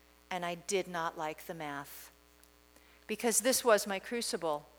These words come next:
and indeed this is my crucible. If the Bible is true, I was dead.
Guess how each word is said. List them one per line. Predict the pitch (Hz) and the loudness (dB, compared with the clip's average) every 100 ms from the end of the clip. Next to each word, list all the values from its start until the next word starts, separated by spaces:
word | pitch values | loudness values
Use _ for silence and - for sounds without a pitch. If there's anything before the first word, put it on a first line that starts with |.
| - | -12
and | 190 | -6
indeed | 196 196 208 | -6 -4 -2
this | 208 208 | 2 4
is | 233 226 | 4 4
my | 190 160 | 0 -4
crucible. | - 175 - 180 165 156 - - - - - - | -6 -4 -4 -4 -6 -10 -14 -20 -20 -20 -20 -10
If | 202 | -2
the | 208 | 2
Bible | 214 208 269 240 | 8 10 10 8
is | 190 - | 6 2
true, | - - 294 208 185 | -2 2 4 4 4
I | 196 | 2
was | 190 180 - | 0 0 -2
dead. | 220 180 160 156 | 2 4 4 0